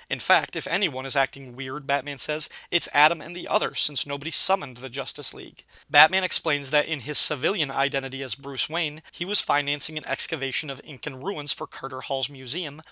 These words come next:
when they discovered the robot buried in the ruins. They activated the robot and, according to Batman, the machine began following his directives and helping the dig.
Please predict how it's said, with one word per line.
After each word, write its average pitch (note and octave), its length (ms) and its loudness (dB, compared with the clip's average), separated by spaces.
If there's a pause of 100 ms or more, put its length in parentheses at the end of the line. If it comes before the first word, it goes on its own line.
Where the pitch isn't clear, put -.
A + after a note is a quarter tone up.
when D3 180 -4
they D#3+ 140 2
discovered D3+ 480 0
the D3+ 80 -2
robot C3 460 0
buried B2+ 280 -6
in C3 60 -6
the C3 80 -10
ruins. C3 480 -6 (380)
They D#3+ 120 6
activated E3+ 520 2
the F3 80 0
robot C#3+ 440 4
and, C#3+ 360 -4 (160)
according B2+ 400 -2
to C#3+ 100 -4
Batman, D3+ 560 6
the C#3+ 80 -8
machine D#3 460 -2
began C#3 380 -6
following D#3 580 0
his D#3 180 -4
directives D3 540 -2
and C#3+ 160 -8
helping B2+ 320 -4
the C#3+ 80 -6
dig. C#3+ 340 -2